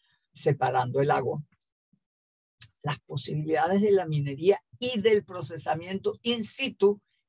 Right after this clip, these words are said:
crecen aún más como ruta de desarrollo. Porque ahora el que tenga energía limpia y relativamente abundante y barata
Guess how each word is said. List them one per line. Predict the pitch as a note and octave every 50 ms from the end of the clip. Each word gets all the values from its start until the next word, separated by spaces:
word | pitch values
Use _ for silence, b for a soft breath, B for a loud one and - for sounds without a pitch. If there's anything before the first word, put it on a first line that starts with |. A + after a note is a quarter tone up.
| _
crecen | - G#3 G3 G3 F#3+ - - G3+ F#3+ F3+
aún | E3+ E3+ E3+ E3+ E3
más | E3 E3 E3 D#3+ - -
como | - E3 D#3 D3 C#3
ruta | C3 C#3+ C#3 - C#3+ C#3+ C#3 C3+
de | C3
desarrollo. | C3 B2 - - C3+ A#2+ - - - - - - _ _ _ _ _ _ _ _ _ _ _ _ _ _ -
Porque | E3+ F3 D#3 D3+ E3 D#3
ahora | D3+ D#3+ F3 F#3 F#3+ A3 - - -
el | F#3+ F3+ F3 E3+
que | - D#3 C#3+
tenga | - - - G#3+ A3 A#3+ A#3+ A#3 - - - -
energía | - F3 E3 E3 D3+ D3 C#3+ - - F3 F3 F3 E3+ D3+ - _ -
limpia | - F3 G#3+ C4+ D4 D#4+ D#4 - - - F3+ E3 D3 - - _ _ _ _ _ _ -
y | - D#3+ E3 D#3+ D3 - - -
relativamente | D#3 D#3 D#3 D#3 D3 D3 - A#2 - D#3+ D#3+ D#3+ E3 F3 F3 F3 F3 D#3+ D3 C#3+
abundante | C3+ C3 C3 C3+ C3+ C3 C3 C3+ C#3 C#3 C3+ E3+ F3
y | F3+
barata | F3+ F#3+ G3 G3 E3 - - - F#3